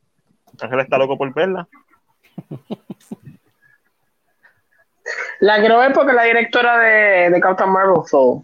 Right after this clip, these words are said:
Speaker 2: es como la narrativa de que quiero ver, que, o sea, como que la quiero ver por otras razones,
Speaker 1: Ajá.
Speaker 2: pero lo más seguro la veo en un televisor pequeño.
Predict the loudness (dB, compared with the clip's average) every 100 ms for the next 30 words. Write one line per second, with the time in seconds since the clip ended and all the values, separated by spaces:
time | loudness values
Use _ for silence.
0 | -6 -2 0 2 4 2 2 2 2 2
1 | 4 2 2 2 4 2 0 -6 _ -2
2 | 0 0 0 0 2 2 2 2 2 2
3 | 2 2 0 0 0 0 0 -2 -6 -20
4 | -20 _ _ -10 -4 0 2 2 2 4
5 | 2 2 2 2 2 2 2 2 2 2
6 | 2 2 2 2 2 2 -2 -6 -4 -2
7 | 0 0 0 -2 -4 -4 -4 -6